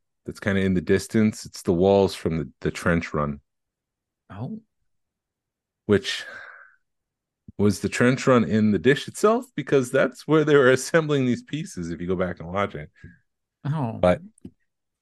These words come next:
Speaker 1: but that is an Easter egg. It is there. So maybe they just reuse those walls for different areas, and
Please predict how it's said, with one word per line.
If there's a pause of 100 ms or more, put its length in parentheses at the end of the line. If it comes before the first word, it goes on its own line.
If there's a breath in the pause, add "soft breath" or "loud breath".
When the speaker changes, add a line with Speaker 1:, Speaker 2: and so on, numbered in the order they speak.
Speaker 1:
but
that
is
an
Easter
egg.
It
is
there.
So
maybe
they
just
reuse
those
walls
for
different
areas,
and